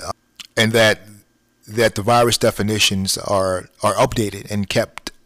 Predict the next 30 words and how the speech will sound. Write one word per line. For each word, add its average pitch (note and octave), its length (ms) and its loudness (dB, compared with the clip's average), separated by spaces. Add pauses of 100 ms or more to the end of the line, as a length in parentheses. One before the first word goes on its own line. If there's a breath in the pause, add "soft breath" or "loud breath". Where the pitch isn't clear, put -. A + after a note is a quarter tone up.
(120)
up A2+ 220 0
to G#2 80 -6
date. G2+ 300 -4 (840 loud breath)
Usually D#3 540 4
on G#2 220 4
phones A#2+ 640 2 (100)
and G#2+ 160 -2
on G2 220 0
tablets, A2+ 540 -4
that's G#2 240 -4
not G#2 160 -2
a F#2+ 40 -6
big F#2 240 -8
deal. A2 300 -4 (1120)
On A#2 220 0
laptops, C3 640 2 (480 loud breath)
sometimes C#3+ 500 2
it A2 140 -8
can A2 100 0
be A2 140 0
an G2+ 80 0
issue G2+ 380 -2
because G2 400 -2
people F#3 380 -2
don't C#3 200 0
like A2+ 220 -4
to G2 80 -4
reboot G2 340 -8
their - 120 -10
laptops. - 640 -8